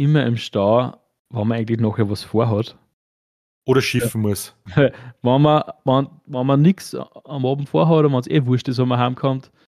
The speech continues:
Speaker 1: dann gibt's keinen Stau. Gibt's
Speaker 2: Ja, das
Speaker 1: keinen
Speaker 2: stimmt.
Speaker 1: Unfall, gibt's keinen Unfall,
Speaker 2: Ja,
Speaker 1: gibt's keinen
Speaker 2: ja.
Speaker 1: Stau, geht alles
Speaker 2: Stimmt.
Speaker 1: easy.
Speaker 2: Es, äh, das, hast du eigentlich recht, ja. A-, also Sta-,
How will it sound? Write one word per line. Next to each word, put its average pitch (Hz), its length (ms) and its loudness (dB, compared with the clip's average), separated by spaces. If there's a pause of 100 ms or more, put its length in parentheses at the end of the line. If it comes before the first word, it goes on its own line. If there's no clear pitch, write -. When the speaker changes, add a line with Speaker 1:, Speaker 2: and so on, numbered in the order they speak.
(100)
Speaker 1:
dann 101 80 -14
gibt's - 220 -12
keinen 107 160 -14
Stau. - 300 -16 (440)
Gibt's - 40 -14
Speaker 2:
Ja, 107 60 -4
das 113 120 0
Speaker 1:
keinen 113 80 2
Speaker 2:
stimmt. 151 300 2
Speaker 1:
Unfall, 151 300 6
gibt's - 220 -10
keinen 120 140 -2
Unfall, 147 360 2
Speaker 2:
Ja, 107 80 0
Speaker 1:
gibt's 107 180 -8
keinen 107 160 -8
Speaker 2:
ja. 107 80 -6
Speaker 1:
Stau, 123 260 2
geht 117 140 -6
alles 123 180 0
Speaker 2:
Stimmt. 127 160 -6
Speaker 1:
easy. 120 220 -6 (420)
Speaker 2:
Es, - 140 -12
äh, 170 200 -6
das, 131 200 -2 (120)
hast 123 180 -4
du 127 40 -2
eigentlich 139 300 -4
recht, 113 280 -6
ja. 110 220 -6 (680)
A-, 135 180 -6
also 135 240 0 (100)
Sta-, - 400 -6